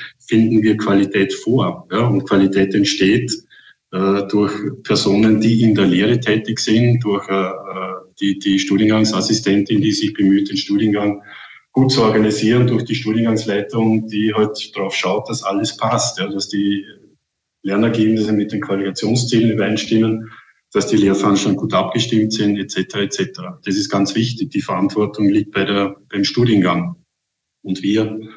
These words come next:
weil nicht jeder Studiengang seit die Qualität seines Studienganges so auf seine Art und Weise evaluieren kann, gibt's halt ein System, ein Q-M-System, das festlegt, wie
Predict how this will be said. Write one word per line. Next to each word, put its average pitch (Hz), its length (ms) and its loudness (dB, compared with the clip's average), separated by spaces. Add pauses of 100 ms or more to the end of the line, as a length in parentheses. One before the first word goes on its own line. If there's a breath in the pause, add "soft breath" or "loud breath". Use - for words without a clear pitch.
(840 loud breath)
weil 104 180 2
nicht 120 180 2
jeder 110 240 4
Studiengang 107 720 4
seit - 340 0
die 107 60 -2
Qualität 98 480 -4
seines 101 240 0
Studienganges 101 640 0
so - 300 -10
auf - 140 -12
seine 95 340 0
Art - 180 -2
und 95 120 4
Weise 95 300 -2
evaluieren 101 380 2
kann, 101 200 0
gibt's 101 240 -6
halt 95 160 -6
ein 95 140 -2
System, 98 520 0
ein 101 140 0
Q-M-System, 101 720 0
das 104 160 -2
festlegt, 110 640 -2
wie 101 300 -2